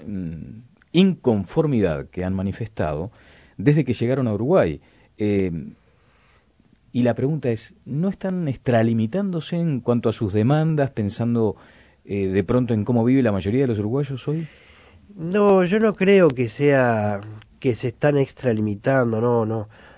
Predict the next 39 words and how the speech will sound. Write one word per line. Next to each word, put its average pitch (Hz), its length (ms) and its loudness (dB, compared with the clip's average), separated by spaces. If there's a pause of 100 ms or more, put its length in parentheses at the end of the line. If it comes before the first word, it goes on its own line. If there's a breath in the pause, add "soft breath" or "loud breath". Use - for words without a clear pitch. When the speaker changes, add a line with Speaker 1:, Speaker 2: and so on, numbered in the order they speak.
(260 loud breath)
Speaker 2:
En 147 180 -2
primer 175 300 2
lugar, 226 380 4
no, 170 520 4
eh, 127 160 -2 (100)
recordemos 147 680 0
que 170 140 2
hace 175 220 2
apenas 170 320 0
cuatro 139 320 -2
meses 117 340 -2
que - 80 -12
están, 101 340 -10
que 107 120 -8
llegaron 151 360 -2
en 147 140 0
diciembre 156 720 -2
y 117 200 -2
cuatro 143 320 -4
meses 160 280 -2
no 131 180 -4
es 156 220 -6
nada, 117 640 -4
no 113 140 -6
es, 135 160 -4
es, 131 200 -10
es 131 180 -6
apenas 160 460 -4
un 127 120 -6
suspiro 120 560 -4
en 110 140 -6
el 104 100 -6
tiempo. 110 640 -2 (480 loud breath)
Y 139 160 0
segundo, 196 800 4 (380 loud breath)
recordemos 156 960 2
de 127 380 0
dónde 165 300 0
vienen, 131 640 0